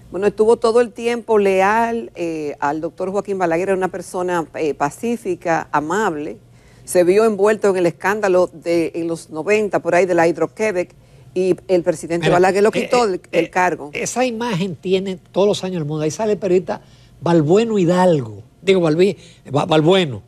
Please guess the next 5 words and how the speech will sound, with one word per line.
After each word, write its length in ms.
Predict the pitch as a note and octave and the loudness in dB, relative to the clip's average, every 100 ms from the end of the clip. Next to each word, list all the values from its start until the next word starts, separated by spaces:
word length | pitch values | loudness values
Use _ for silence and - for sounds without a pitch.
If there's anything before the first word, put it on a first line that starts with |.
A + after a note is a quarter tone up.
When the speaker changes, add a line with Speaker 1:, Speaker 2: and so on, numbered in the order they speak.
| _ _ | _ _
Speaker 1:
Medina. 400 | - D#3 D#3 C3 C3+ | -14 -8 -8 -8 -16
Speaker 2:
Me-, 100 | C3+ | -10
Balbueno 360 | C3+ C#3 E3+ F#3+ | -2 0 2 2
Medina. 460 | E3+ C#3 D3 C3 G#2 - _ _ - - - - - - | 0 0 -2 -4 -12 -20 _ _ -20 -20 -20 -20 -20 -2
Mira, 380 | A#3 B3 D3+ | 2 4 2